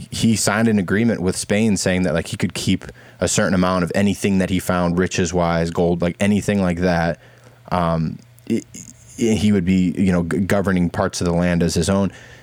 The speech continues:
Like, it's, and, like, other things, like, on the History Channel show that he had for-, he did forced conversions, and a lot of stuff that she said wasn't true, but at the same time, it's like, well, s-, I, I gotta think that there's some truth in the middle there, because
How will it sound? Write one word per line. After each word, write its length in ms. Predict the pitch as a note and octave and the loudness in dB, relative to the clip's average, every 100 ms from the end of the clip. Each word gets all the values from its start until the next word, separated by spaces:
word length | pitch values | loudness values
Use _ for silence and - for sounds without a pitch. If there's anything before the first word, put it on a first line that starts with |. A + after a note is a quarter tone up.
| - A#2+ | -6 -2
Like, 120 | G2 | 0
it's, 300 | A2+ - - | -2 -2 -2
and, 360 | A2+ G#2+ A2+ G#2+ | -2 0 2 2
like, 320 | G2 F2 G2+ - G#2+ | 2 -2 -6 -4 -2
other 260 | G#2 A2 A2 | 0 0 0
things, 300 | - A2 G#2 | 0 0 2
like, 140 | G2 | 0
on 100 | G2 | 0
the 60 | F2+ | 0
History 320 | G2+ - G#2 | 0 -2 -2
Channel 320 | - G2+ G2 | 0 0 0
show 240 | F2 G#2 F#2+ | 0 0 0
that 140 | F#2+ | 0
he 140 | F2+ G2 | 0 0
had 200 | F2 - | -2 -4
for-, 200 | - - | -6 -4
he 200 | A#2+ F#2+ | -2 -2
did 280 | A#2+ A2+ | -2 -4
forced 400 | - G#2 A#2+ - | -2 0 0 -2
conversions, 760 | - B2 B2+ C3 B2 C3 C3 A#2+ | 0 2 2 2 0 0 -2 -4
and 340 | G2+ F#2 G2 - A#2 - | -2 0 -2 -2 -4 0
a 80 | |
lot 180 | B2 F3+ | 0 0
of 80 | F3 | 0
stuff 200 | D#3 - | 0 0
that 120 | G#2 | -4
she 160 | - B2+ | -2 -2
said 380 | - G#2+ G2 G2 - - - - - - | 2 2 0 -6 -18 -20 -20 -20 -20 -6
wasn't 420 | A2+ E3+ F3 G#2+ | 0 2 2 0
true, 300 | - F#2+ F#2 | 0 2 2
but 120 | A#2 | 2
at 100 | A2 | 0
the 80 | A#2 | 0
same 200 | C#3+ C3+ | 0 0
time, 260 | A#2 C3+ C3+ | 0 0 0
it's 120 | G2 | -2
like, 160 | G2+ G#2+ | -2 0
well, 240 | A2+ - - - - | 0 -2 -8 -20 -8
s-, 240 | - - - | -8 -6 -6
I, 100 | - | -2
I 60 | C#3 | 0
gotta 240 | D#3+ G3 | 2 0
think 180 | C#3 D3+ | 0 -2
that 100 | B2 | 0
there's 140 | A2 G2+ | -2 0
some 160 | A#2 | 0
truth 340 | G2 C3 B2 G#2+ | 2 0 2 2
in 100 | F#2+ | 2
the 60 | |
middle 300 | F2 F#2+ E2+ | 2 2 0
there, 220 | D2+ A1 | 0 -2
because 560 | - F#2 G#2+ F#2+ F2 | -2 -2 0 0 -4